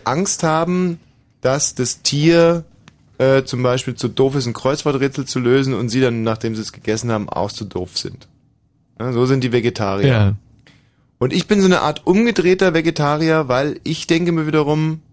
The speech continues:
Speaker 1: ich selber bin zu blöd, ein Kreuzworträtsel zu lösen.
Speaker 2: Mhm.
Speaker 1: Also fress ich einen, der ein Kreuzworträtsel lösen kann.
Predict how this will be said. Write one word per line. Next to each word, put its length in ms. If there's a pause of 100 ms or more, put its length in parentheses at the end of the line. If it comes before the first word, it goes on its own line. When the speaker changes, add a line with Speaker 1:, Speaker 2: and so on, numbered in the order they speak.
(140)
Speaker 1:
ich 160
selber 220
bin 200
zu 140
blöd, 240
ein 60
Kreuzworträtsel 760
zu 120
lösen. 480 (120)
Speaker 2:
Mhm. 380 (100)
Speaker 1:
Also 300
fress 580
ich 180
einen, 240
der 120
ein 120
Kreuzworträtsel 760
lösen 320
kann. 260